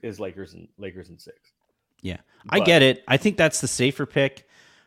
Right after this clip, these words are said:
Speaker 2: I just didn't see, like, I think it dropped all the way, at least at the time that I was betting it,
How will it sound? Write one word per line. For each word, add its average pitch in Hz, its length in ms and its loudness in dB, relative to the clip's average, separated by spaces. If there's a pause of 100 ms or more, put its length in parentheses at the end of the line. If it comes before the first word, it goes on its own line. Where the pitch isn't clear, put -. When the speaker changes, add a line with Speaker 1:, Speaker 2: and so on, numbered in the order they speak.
(140)
Speaker 2:
I 131 120 2
just 131 200 -4
didn't 131 260 0
see, 123 440 0
like, 110 160 -2
I 117 60 -2
think 143 260 -2
it 135 100 -4
dropped 113 380 0
all 104 140 0
the 110 80 -4
way, 107 260 0
at 120 120 -2
least 131 260 0
at - 80 -12
the 110 80 -10
time 110 220 -2
that 98 120 -2
I 95 60 -2
was 92 120 -4
betting 98 300 -2
it, 87 160 -8